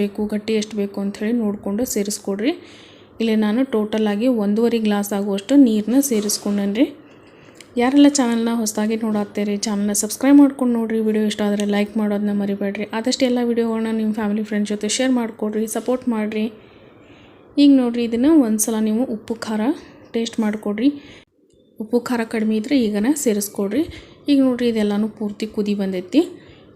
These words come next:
ಈಗ ಇದನ್ನ ಲೋ ಫ್ಲೇಮ್ ಒಳಗೆ ಒಂದು ಹತ್ತು ನಿಮಿಷನ ಬೇಯಿಸ್ಕೊಳ್ಬೇಕಾಗ್ತೈತಿ ಮುಚ್ಚಿಬಿಟ್ಟು. ಈಗ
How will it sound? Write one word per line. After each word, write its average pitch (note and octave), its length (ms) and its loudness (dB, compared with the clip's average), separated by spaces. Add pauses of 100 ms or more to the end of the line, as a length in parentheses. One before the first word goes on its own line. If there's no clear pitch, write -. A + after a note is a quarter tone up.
(100)
ಈಗ C4+ 160 6
ಇದನ್ನ A#3 260 2 (160)
ಲೋ G#3 60 4 (100)
ಫ್ಲೇಮ್ G#3+ 280 0
ಒಳಗೆ G3+ 280 -2
ಒಂದು C4+ 180 2
ಹತ್ತು - 300 -6
ನಿಮಿಷನ G#3+ 420 0 (300)
ಬೇಯಿಸ್ಕೊಳ್ಬೇಕಾಗ್ತೈತಿ G#3 1000 -2 (160)
ಮುಚ್ಚಿಬಿಟ್ಟು. A3 480 0 (2750)
ಈಗ A3+ 80 -2